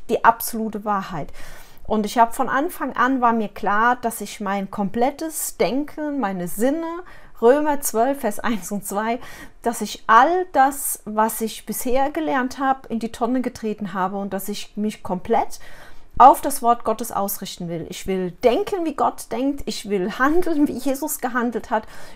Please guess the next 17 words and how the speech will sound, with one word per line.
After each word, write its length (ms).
und 180
ich 140
möchte 340
gerne, 300
dass 160
der 160
Heilige 300
Geist 340
mich 140
so 120
verändert, 520
dass 120
diese 280
Dinge 280
von 220
ganz 260
alleine 600